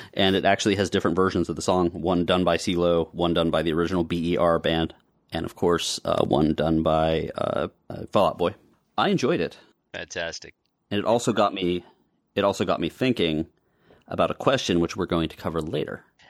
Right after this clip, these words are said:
Speaker 2: And I think we're actually going to have a guest host who is going to answer the question with us. So, Greg, do you want to introduce him? 'Cause I think he's here.
Speaker 1: Okay, for the fifth thing we're going to talk about today,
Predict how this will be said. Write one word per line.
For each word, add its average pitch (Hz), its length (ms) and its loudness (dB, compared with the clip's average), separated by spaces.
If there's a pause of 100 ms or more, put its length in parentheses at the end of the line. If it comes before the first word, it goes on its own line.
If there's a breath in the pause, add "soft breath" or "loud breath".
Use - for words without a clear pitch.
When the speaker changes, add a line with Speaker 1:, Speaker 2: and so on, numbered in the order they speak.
(120)
Speaker 2:
And 151 560 -2
I 113 120 2
think 165 280 -2
we're 117 160 2
actually 127 400 -2
going 113 280 -4
to 107 100 -2
have 110 280 -2
a 95 140 -2
guest - 380 -4
host 90 380 -2
who 117 180 -6
is 107 80 -6
going 127 220 -2
to - 160 0
answer 156 300 0
the 123 80 -8
question 127 480 -2
with 302 200 -10
us. - 340 -8 (640 soft breath)
So, 113 400 2
Greg, 117 280 0
do - 80 -8
you 135 60 -8
want 113 160 0
to 113 60 -2
introduce 110 340 -2
him? 277 100 -10 (340)
'Cause 98 140 -10
I 185 60 -4
think 277 200 -6
he's - 140 -8
here. 302 220 -10 (500)
Speaker 1:
Okay, 220 280 0
for 117 120 0
the 107 120 0
fifth 160 300 0
thing 117 240 4
we're 101 120 0
going 92 240 2
to 87 80 -2
talk - 280 -4
about 85 280 -4
today, 90 460 -2